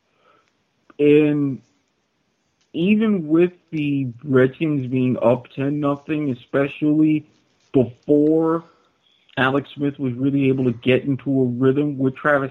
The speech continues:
Kelce that led to that touchdown, the crowd was still energized. So I was kinda confused as what was going on.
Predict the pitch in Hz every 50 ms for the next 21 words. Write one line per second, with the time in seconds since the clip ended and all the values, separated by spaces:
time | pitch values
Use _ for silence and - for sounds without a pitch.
0 | - - 131 127 131 127 - 151 151 143 131 - 113 117 117 120 120 123 135 127
1 | 139 139 135 139 - - 143 139 135 - - - 151 147 147 147 143 131 - _
2 | _ _ _ _ _ _ _ 175 170 - - - 185 202 220 247 262 214 180 151
3 | 135 - - 170 170 175 202 233 220 165 117 110 107 117 131 - - - - -
4 | - - _ _ _ _ _ _ _ _ _ 160 165 - - 190 202 202 190 180
5 | 185 - - 208 214 220 220 196 196 196 - 170 143 139 135 - _ _ 214 220
6 | 240 240 220 196 175 160 139 143 147 139 131 127 135 131 117 - - 127 117 117
7 | 120 127 127 123 120 123 127 147 196 220 190 127 110 117 110 107